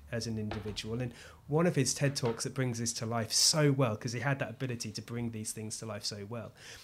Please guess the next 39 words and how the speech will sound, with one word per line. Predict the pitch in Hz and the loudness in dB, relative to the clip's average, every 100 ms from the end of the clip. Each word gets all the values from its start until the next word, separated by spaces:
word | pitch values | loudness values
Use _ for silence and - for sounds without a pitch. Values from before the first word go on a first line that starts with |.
| - | -6
was | 131 | -4
he | 139 | 2
had | 143 143 | 2 2
this | 135 | 0
big | 143 120 131 | -2 -2 -4
audience, | 127 117 107 107 | -4 -4 -6 -2
and | 139 139 - - | 2 2 0 -4
ted | - 208 | 0 0
Talks | - 123 - | 2 0 0
aren't | 123 113 | -4 0
very | 135 117 | 0 0
often | 113 120 - 107 104 | 0 -4 -4 -4 -4
hugely | - 123 113 117 | -4 -2 -2 -4
interactive, | 110 110 123 139 139 - 98 | -4 -4 -2 -4 -4 -10 -12
but | - 117 | -10 -6
he | 131 | -4
got | 165 160 | -2 -2
everyone | 143 135 127 | -2 0 -2
to | 120 | -4
put | - 135 | -6 -8
up | 135 | -4
their | 131 | -4
hands | 107 117 110 107 | -4 -4 -4 -4
if | 110 | -4
they | 113 | -4
had | 110 110 | -4 -2
children, | - 113 107 131 139 - - - - - | 0 -2 -2 -4 -4 -14 -18 -16 -12 -4
and | 117 117 | -2 0
keep | - 156 | 2 2
your | 143 | 2
hand | 127 131 117 117 | 0 0 0 0
up | 110 - | -2 -4
if | 113 - | -6 -2
you're, | 113 107 104 107 | -2 0 -2 -2
if | 117 | -2
you | |
have | 120 120 | 0 0
more | 120 | 0
than | 107 113 | 0 -4